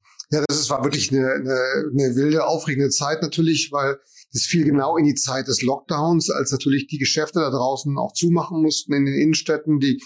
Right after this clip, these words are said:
Sorge groß war, was jetzt passieren würde, weil die Situation hat's ja in der Form noch nie gegeben. Und von daher waren wir sehr froh, da eingeladen worden zu sein, da auch beim Ministerium diese Workshops da durchzumoderieren.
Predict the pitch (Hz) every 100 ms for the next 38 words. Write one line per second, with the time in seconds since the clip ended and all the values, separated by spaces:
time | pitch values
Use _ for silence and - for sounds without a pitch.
0 | - - - - - 120 143 147 151 123
1 | - 131 175 185 151 156 143 147 135 139
2 | 139 - 123 170 175 170 147 165 160 156
3 | 135 135 123 123 131 147 131 - 175 147
4 | 127 143 143 156 139 123 147 175 175 -
5 | 143 160 233 226 _ _ - - - -
6 | - 151 143 - - - 143 143 156 165
7 | 87 180 - - 143 151 135 123 139 -
8 | 196 165 185 208 180 165 165 160 160 143
9 | 151 156 135 151 139 139 156 139 139 135
10 | - - 135 143 143 - 151 156 139 127
11 | 127 131 143 - 151 - 143 127 151 151
12 | 170 165 165 156 156 165 170